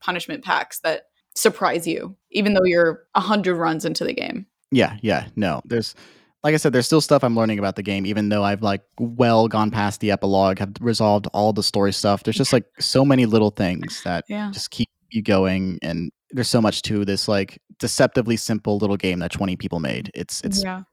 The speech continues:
Speaker 2: fantastic. Um, we're gonna move on to recommendations in just a second.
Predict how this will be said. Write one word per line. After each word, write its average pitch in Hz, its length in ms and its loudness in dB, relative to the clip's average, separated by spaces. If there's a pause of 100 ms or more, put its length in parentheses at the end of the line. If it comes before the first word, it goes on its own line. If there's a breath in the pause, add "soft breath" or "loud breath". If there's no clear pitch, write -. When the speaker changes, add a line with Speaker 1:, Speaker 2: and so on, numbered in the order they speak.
(460)
Speaker 2:
fantastic. 95 760 -4
Um, 101 500 0 (500 soft breath)
we're 123 80 0
gonna 156 140 2
move 147 160 2
on 139 100 2
to 123 60 0
recommendations 110 880 0
in 101 80 -4
just 101 240 0
a 98 40 -4
second. 90 480 -2